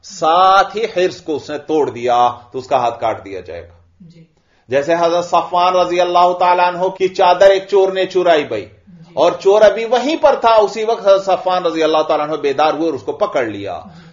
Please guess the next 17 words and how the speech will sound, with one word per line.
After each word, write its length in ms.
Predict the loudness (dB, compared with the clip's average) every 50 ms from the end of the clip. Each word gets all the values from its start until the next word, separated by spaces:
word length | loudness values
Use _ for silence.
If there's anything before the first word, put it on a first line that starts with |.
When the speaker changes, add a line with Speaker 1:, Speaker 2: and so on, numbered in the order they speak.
| _ -4
Speaker 1:
तो 120 | -2 -2
चोर 400 | -4 -4 -4 -2 0 0 0 0
ने 140 | -2 -4 -6
सिर्फ 320 | -4 -2 -2 -2 -2 -4
उस 140 | -8 -10 -4
चादर 340 | -2 0 0 0 0 -2 -2
को 120 | -2 -4
उठाया 640 | -6 -4 -4 -6 -6 -2 0 2 4 4 4 2 0
था, 580 | -2 -2 -2 0 2 2 0 -2 -4 -12 -6 -2
अभी 220 | -2 -2 0 0
वो 140 | 0 0 0
मस्जिद 360 | 2 0 0 -2 -4 -10 -4
से 140 | 0 2 2
भी 120 | 2 2 0
नहीं 280 | 0 -2 -2 -2 -8
निकला, 640 | -8 -8 -6 -4 -2 0 0 0 0 -2 -4 -10 -12 -6
लेकिन, 680 | -2 0 0 0 0 0 0 0 0 0 0 -2 -6